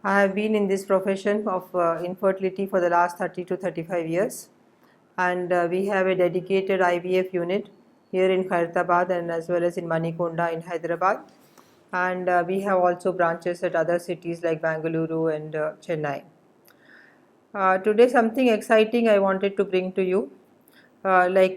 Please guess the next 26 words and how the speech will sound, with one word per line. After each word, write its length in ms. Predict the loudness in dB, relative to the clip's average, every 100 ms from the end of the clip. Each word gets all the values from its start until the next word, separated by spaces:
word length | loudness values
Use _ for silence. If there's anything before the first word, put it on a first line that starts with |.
| 0
you 100 | 2
know, 160 | 2
the 80 | 2 0
new 160 | 2 2
technologies 600 | 0 2 2 2 0 -2
which 180 | -2 -4 -4
have 80 | 0
come 160 | 0 0
in 140 | 0
the 120 | 0 2
world. 220 | 2 0 -4 -18 _ _ _ _ _
Uh, 300 | 0 2 2
every 180 | 2 4 6
one 80 | 4
of 120 | 2 2
you 60 | 0
must 260 | 2 -2 0
have 100 | 0
heard 340 | 2 2 2 2
about, 240 | 2 2 -2
uh, 200 | -2 0 -2 -8 -4
A 160 | 2 4
I 240 | 4 2
technology, 680 | -2 -4 -2 -2 -2 -4 -6
artificial 680 | -4 -4 -6 -12 -6 -6 -4
intelligence. 520 | -4 -6 -4 -6 -6